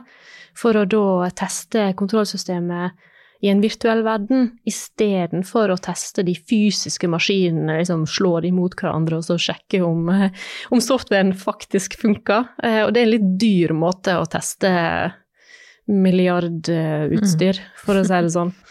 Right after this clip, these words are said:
Speaker 1: Eh, så det, og da, men da var jo det der med sikkerhet, både for, ehm, naturen, men også for selskapet og ansatte, var jo høyt prioritert i den type testinger. Fordi at når du kan teste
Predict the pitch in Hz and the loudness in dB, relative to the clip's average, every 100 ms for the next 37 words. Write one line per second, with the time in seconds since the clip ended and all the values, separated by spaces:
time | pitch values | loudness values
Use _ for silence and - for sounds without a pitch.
0 | - - - - _ - 196 190 190 190 | -20 -20 -20 -20 _ -2 2 4 2 2
1 | 185 185 - 233 247 240 233 226 220 220 | 2 0 0 2 2 2 2 2 2 2
2 | 262 262 240 233 240 269 277 269 226 190 | 2 2 2 2 2 2 2 4 4 4
3 | 185 - 190 233 226 220 - 247 - 180 | 2 -2 -2 0 2 0 -2 -4 -4 -2
4 | - 185 - 196 196 190 208 - 190 175 | -2 -4 -8 -4 0 0 -2 0 2 2
5 | 175 175 - _ _ _ _ _ 202 190 | -2 -8 -16 _ _ _ _ _ 0 0
6 | 185 185 180 180 175 _ _ _ _ _ | 0 -2 -4 -6 -8 _ _ _ _ _
7 | _ _ - - 185 185 220 220 214 208 | _ _ -10 0 0 2 2 4 2 2
8 | 208 202 180 185 185 - 185 180 185 - | 2 2 2 0 -2 -4 -2 -2 -4 -2
9 | 190 185 - 196 185 190 180 180 196 175 | -2 -2 -4 -4 -4 -2 -2 2 2 0
10 | 170 202 190 185 180 - 240 247 - - | -2 -2 -2 -2 -6 -2 0 0 -4 -20
11 | - - 220 208 - 202 - - - - | -20 -2 2 2 0 -6 -6 -20 -18 -6
12 | - 180 175 170 165 - 190 175 175 190 | -2 -2 -2 -4 -4 -6 -6 -4 -4 -6
13 | 185 - - - - - - 202 190 190 | -6 -8 -8 -6 -6 -6 -4 0 0 0
14 | 190 190 190 185 - - - - 185 | -2 0 -2 -4 -10 -14 -6 -2 0